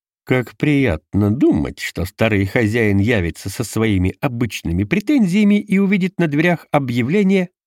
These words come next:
«Закрыто на ремонт». «Так и сделаем! Непременно так и сделаем!» воскликнул Граб с воодушевлением. «И знаешь ли, мы вывесим еще одно объявление,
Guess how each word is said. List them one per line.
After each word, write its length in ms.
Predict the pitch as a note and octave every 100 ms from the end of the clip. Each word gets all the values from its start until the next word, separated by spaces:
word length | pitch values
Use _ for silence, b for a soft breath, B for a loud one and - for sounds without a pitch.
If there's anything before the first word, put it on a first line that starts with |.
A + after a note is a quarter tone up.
| _ -
«Закрыто 680 | C#3+ D#3 - E3 E3 D#3
на 160 | D3+ C#3+
ремонт». 480 | C#3+ D3 B2+ G2 - _ _ _ _ _ _ _ _
«Так 260 | - A#2 -
и 60 | C3+
сделаем! 760 | A2 E3+ G3+ C#3+ C3 F2+ - _ _ -
Непременно 920 | G#3+ F3 - D3 B2 A3+ B3 B3+ A#3+
так 280 | - E3 -
и 80 | F3+
сделаем!» 720 | F3+ F4 C#4 C3+ G#2+ F#2+ - _ _ -
воскликнул 720 | G#2+ G#2+ - G#2 G2+ A#2+ C#3 - -
Граб 420 | A#2+ A#2 F#2+ -
с 160 | - E3
воодушевлением. 1000 | E3+ D3+ B2+ - G#2 F#2 F2+ D#2+ D#2+ D#2 _ _ _ _ -
«И 160 | D#3
знаешь 440 | C3 C4 E4 A3 -
ли, 320 | F#3+ G#2 G2+ -
мы 180 | A#2+ A2+
вывесим 520 | A2+ E3+ E3 - F3+
еще 400 | D3+ E3 - G#3 -
одно 460 | G3+ F#3+ A3 C#3+
объявление, 720 | G2+ A2+ B2 B2+ B2+ B2+ A#2